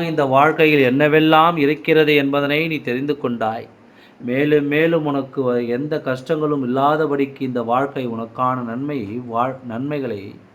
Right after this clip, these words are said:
கொடுத்துவிடும் என்பதனை புரிந்து கொண்டு உன்னை தேடி வருகின்ற சந்தோஷங்களுக்கு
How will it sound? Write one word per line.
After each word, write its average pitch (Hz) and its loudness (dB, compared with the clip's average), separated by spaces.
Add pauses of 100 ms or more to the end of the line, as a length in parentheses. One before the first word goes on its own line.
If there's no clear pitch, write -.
(320)
கொடுத்துவிடும் 131 2
என்பதனை 127 -2 (120)
புரிந்து 131 -2
கொண்டு 147 2
உன்னை 123 0
தேடி 139 2
வருகின்ற 120 0 (140)
சந்தோஷங்களுக்கு 131 -2